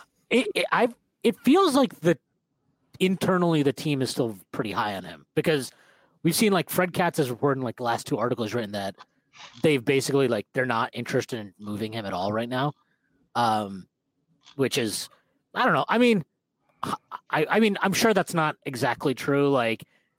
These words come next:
if some team's like, "Hey, we'll give you a first round pick for Deuce McBride," they'll probably be like, "Okay,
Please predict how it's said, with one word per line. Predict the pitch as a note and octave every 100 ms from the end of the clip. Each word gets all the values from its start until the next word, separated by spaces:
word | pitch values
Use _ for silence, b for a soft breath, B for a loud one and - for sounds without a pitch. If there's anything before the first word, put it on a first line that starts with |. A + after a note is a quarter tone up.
| _ -
if | D#3
some | - F3
team's | E3 F#3 E3
like, | E3
"Hey, | C#4
we'll | E3 F3
give | A3
you | F3+
a |
first | D3+ A3+ -
round | G3 G3
pick | A3
for | D#3+
Deuce | F3 F3
McBride," | C#3+ F3+
they'll | C#3
probably | C#3+ C#3+
be | C3+
like, | B2+ -
"Okay, | G3+ F#3 F#3+